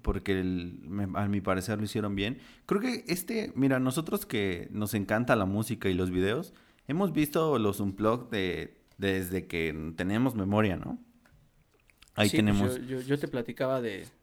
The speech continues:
Speaker 2: del Unplugged de
Speaker 1: de
Speaker 2: Café
Speaker 1: Café
Speaker 2: Tacuba.
Speaker 1: Tacuba, claro. Eh, está el de Panda, más de nuestros gustos, ¿no? Fobia hizo el último hace poco.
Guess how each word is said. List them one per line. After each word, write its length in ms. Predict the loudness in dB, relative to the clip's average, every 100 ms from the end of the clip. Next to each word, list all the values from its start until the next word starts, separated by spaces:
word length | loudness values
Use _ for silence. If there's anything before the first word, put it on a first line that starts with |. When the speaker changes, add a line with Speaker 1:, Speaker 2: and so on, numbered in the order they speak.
| _ -8
Speaker 2:
del 280 | -4 -2
Unplugged 340 | -4 -4 -6 -4
de 220 | -4 0
Speaker 1:
de 100 | 0
Speaker 2:
Café 120 | 0
Speaker 1:
Café 140 | 0 0
Speaker 2:
Tacuba. 280 | 0 2 4 4 2 0 -4
Speaker 1:
Tacuba, 80 | -10
claro. 540 | 0 2 4 2 -2 -8 _ -4
Eh, 300 | 0 0 -2
está 160 | 2 4
el 60 |
de 100 | 4
Panda, 560 | 6 6 4 4 2 4
más 240 | 2 2
de 100 | 2
nuestros 320 | -2 -2 -2
gustos, 340 | -2 -4 -6 -6
¿no? 260 | -6 -8
Fobia 520 | -2 2 4 4 4 2
hizo 220 | 2 0
el 100 | 0
último 400 | 0 -2 -4 -4
hace 140 | -8
poco. 480 | 0 0 2 0 -2